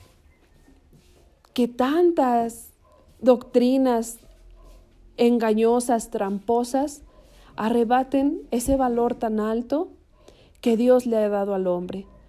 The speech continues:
Porque es un engaño cuando nos dicen, "Tú puedes ser lo que quieras ser". Y el relativismo ha llegado a tal que hay personas que están peleando ser un gato.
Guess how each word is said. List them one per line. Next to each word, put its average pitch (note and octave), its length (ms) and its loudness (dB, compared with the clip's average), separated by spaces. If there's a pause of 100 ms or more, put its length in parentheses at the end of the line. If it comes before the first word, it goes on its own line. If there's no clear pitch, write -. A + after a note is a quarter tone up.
(480)
Porque A#3 400 2 (360)
es B3 200 0
un F4 140 6
engaño A#3 440 0
cuando G3 300 -2
nos G3 200 -2
dicen, A3 320 -2
"Tú C#4 280 -2
puedes C4 340 0
ser C#4+ 420 0 (800)
lo A#3+ 180 2
que A#3 140 -4
quieras C#4 380 2
ser". C4 300 0 (1400)
Y C4+ 120 6
el B3+ 100 6
relativismo B3+ 840 2
ha C#4 80 0
llegado C4 380 0
a A#3+ 120 -4
tal C4+ 360 2 (320)
que A#3+ 100 0
hay A#3 100 2
personas C4 600 0
que A#3+ 100 -2
están A#3+ 380 -2
peleando A3+ 540 0
ser B3+ 340 -2 (120)
un G3+ 160 -2
gato. G#3+ 420 -4